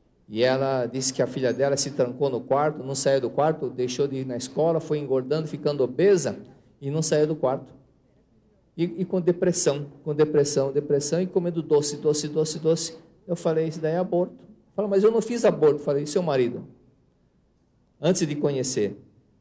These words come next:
não teve alguma namorada que ele pediu pra abortar? Pra, pra que ela abortasse?" Falou, "Não, não teve, não." Então o que que pode ser? Aborto. "Mas eu não fiz,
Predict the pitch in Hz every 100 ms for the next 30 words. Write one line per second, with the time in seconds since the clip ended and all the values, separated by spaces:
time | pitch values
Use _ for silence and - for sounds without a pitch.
0 | 131 135 135 165 143 135 139 135 127 127
1 | 147 131 127 123 123 123 113 131 127 110
2 | 110 110 196 240 - _ 135 110 - 117
3 | 107 117 113 131 131 117 110 220 262 -
4 | - - - _ _ _ 123 135 127 120
5 | 135 180 214 220 208 196 196 196 196 190
6 | 175 180 185 190 - _ _ _ _ _
7 | _ _ _ - 165 302 320 320 - 214
8 | 220 175 123 - - _ 127 135 127 139
9 | 156 - - - _ _ _ _ _ _
10 | 180 185 370 320 208 208 240 247 -